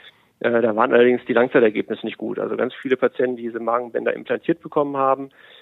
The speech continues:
äh, die haben zwar erst initial gut abgenommen, das Ge-, Gewicht ging gut runter,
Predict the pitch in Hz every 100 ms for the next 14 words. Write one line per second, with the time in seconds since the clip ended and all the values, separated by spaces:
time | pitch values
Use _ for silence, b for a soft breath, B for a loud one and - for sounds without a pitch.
0 | b - 113 110 110 123 - 120 110 -
1 | 135 123 - 123 113 110 - - 180 170
2 | 170 127 117 - - 117 123 - - 131
3 | - 127 117 156 180 185